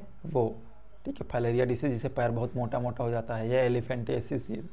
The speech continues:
जिसको बोलते हैं फाइलेरिसिस disease। और इसका जो career होता है वोचेरेरिया का क्या होता है?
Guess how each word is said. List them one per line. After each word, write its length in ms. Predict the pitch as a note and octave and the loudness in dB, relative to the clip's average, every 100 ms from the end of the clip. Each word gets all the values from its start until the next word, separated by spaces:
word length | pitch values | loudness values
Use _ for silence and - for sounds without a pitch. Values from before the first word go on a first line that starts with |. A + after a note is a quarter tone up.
| - | -10
जिसको 260 | F#3+ A#2+ B2+ | -8 -6 -4
बोलते 260 | A#2+ A2+ | -4 -4
हैं 60 | A#2+ | -6
फाइलेरिसिस 540 | - A#2 A#2 A2+ - | -4 -2 -2 -2 -2
disease। 320 | A2 A2 A3 G#3+ - - - - - - - - | -4 -4 -6 -10 -10 -12 -12 -12 -12 -12 -12 -2
और 140 | - D3 | 2 2
इसका 160 | - | 2
जो 100 | F3 | 0
career 360 | F#3 C#3+ C#3 E3 | 6 6 8 6
होता 240 | E3 D#3+ D3+ | 6 6 6
है 120 | D3+ | 6
वोचेरेरिया 540 | C#3+ C#3+ C#3 C3+ C#3+ | 2 4 2 4 2
का 120 | C3+ | 0
क्या 160 | C#3 D3+ | 0 2
होता 200 | C#3 D3 | 2 2
है? 140 | D#3+ | 0